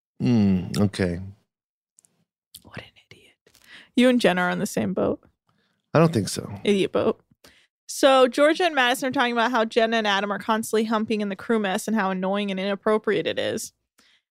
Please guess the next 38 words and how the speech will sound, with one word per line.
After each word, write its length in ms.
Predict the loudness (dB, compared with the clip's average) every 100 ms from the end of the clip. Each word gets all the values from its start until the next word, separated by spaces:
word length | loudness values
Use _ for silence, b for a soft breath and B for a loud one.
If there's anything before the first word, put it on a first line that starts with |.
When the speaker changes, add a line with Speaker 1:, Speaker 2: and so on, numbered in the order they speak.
| _ -6
Speaker 2:
And 40 |
the 60 | 2
guests 240 | 2 2
are 60 | 2
playing 180 | 2 2
with 120 | 2
water 280 | 4 4 2
toys, 520 | 4 4 6 4 2
and 400 | -2 0 -2 -4
Paget 420 | 0 0 0 -4
says 400 | 0 4 4 2
Chris 420 | -4 0 0 0
has 200 | -2 -4 -4 _ _ b b b
brought 300 | 2 4 4
a 80 | 2
new 300 | 0 0 0
lease 340 | 0 0 -2 0
on 180 | 0 2
life 260 | 0 0 -4
to 100 | -6
this 200 | -6 -2
boat 380 | 2 4 2
'cause 140 | -4 -6
he's 160 | -6
so 200 | 0 0
spunky. 720 | 0 -4 0 0 0 -6 -12 -12 B B -2
But 140 | 2
little 360 | 4 6 6 4
does 180 | 0 -2
Chris 340 | 0 0 0
know 300 | 0 2 4
he 140 | 2 0
has 100 | 0
very 400 | 0 0 2 0
small 420 | -2 -2 2 2
shoes 480 | -2 -4 -4 -4 -6
to 120 | -8
fill. 420 | -6 -4 -6 -8